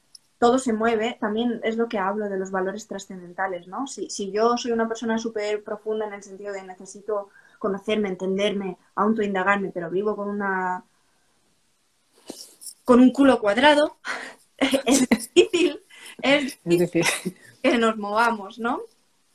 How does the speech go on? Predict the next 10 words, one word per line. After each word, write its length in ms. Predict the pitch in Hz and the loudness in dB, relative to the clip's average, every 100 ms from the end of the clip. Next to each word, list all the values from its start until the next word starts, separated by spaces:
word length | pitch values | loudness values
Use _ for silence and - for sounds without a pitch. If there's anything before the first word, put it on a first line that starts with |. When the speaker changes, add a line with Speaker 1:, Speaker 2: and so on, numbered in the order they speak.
| _ _ _ _ _ | _ _ _ _ _
Speaker 1:
Esa, 480 | 226 226 254 233 226 | -6 -4 -2 -2 -2
ese 140 | 233 269 | -2 -4
es 40 | |
mi 120 | 262 | -4
planteamiento. 960 | 233 208 202 202 185 185 190 185 185 - - _ _ _ _ _ _ _ - | -4 -6 -6 -4 -4 -6 -6 -6 -8 -12 -14 _ _ _ _ _ _ _ 4
El 160 | 269 | 6
mo- 60 | 240 | 8
Speaker 2:
Entonces, 360 | 220 180 - - _ _ _ - 226 247 269 262 - - - _ | 6 4 0 -12 _ _ _ -14 -8 -4 -4 -4 -8 -18 -20 _
entonces, 640 | 208 202 214 208 175 170 - | 6 8 6 4 -2 -2 -4
eh, 460 | 185 180 180 175 | 2 4 4 2